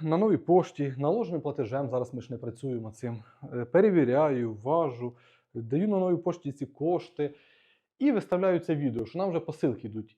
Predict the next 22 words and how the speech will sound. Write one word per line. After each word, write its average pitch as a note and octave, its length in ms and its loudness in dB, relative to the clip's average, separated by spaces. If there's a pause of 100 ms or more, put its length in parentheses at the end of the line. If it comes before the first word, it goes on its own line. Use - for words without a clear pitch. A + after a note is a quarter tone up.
І C#3+ 60 -6
в C3+ 40 -2
мене F#3+ 260 2
ще E3+ 340 0
в A2 140 -8
голові, C#3 380 0
ну, C#3 220 -2
цієї D3 260 0
ідеї D#3 280 2
не C3 440 -4
виникло A#2 540 -2
ніякої A#2+ 460 -2
взагалі, A2+ 320 -6
думаю, G#2+ 300 -12
ну F3+ 80 -8
так. F#3 320 -12 (540)
Але F#3+ 260 4
моя G3 200 4
дружина, C3+ 580 0
яка C#3 540 0
мене C3 320 -4
надихала, C3 680 0